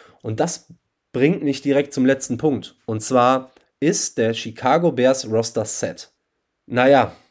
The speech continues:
ich glaube nicht, dass wir einen Edge Rusher vom Kaliber Yannick Ngakoue entfernt sind,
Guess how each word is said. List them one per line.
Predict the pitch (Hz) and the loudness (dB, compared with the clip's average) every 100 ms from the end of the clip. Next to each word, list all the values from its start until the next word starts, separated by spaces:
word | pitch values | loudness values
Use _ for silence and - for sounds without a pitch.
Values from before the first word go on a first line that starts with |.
| _ _ _ | _ _ _
ich | - - | -16 0
glaube | 135 147 | 4 6
nicht, | 156 175 | 4 2
dass | 160 - | 0 0
wir | 127 | 2
einen | 143 151 | 2 0
Edge | 143 143 143 | 0 -2 0
Rusher | 139 147 143 139 - | 2 4 2 2 -8
vom | - 120 | -4 -4
Kaliber | 113 120 123 127 | -2 -2 0 2
Yannick | 120 123 127 | 2 2 0
Ngakoue | 120 113 123 - 117 | -4 -2 -2 0 -2
entfernt | 98 - 120 123 127 | -4 -2 0 0 0
sind, | 123 123 127 - | 0 0 -2 -8